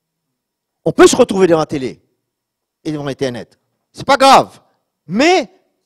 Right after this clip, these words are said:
pour quelle raison ? Pour quel but ? Quelle est la motivation ? Où est-ce que tu vas ?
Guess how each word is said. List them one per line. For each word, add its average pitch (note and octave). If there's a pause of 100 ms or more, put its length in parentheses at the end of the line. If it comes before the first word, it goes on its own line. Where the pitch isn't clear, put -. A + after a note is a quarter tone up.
(260)
pour G#3+
quelle B3+
raison ? C3+ (920)
Pour C#4+
quel D4+
but ? D3+ (840)
Quelle E4
est E4
la D#4
motivation ? B3 (500)
Où G4+
est-ce -
que E4+
tu D#4
vas ? B3+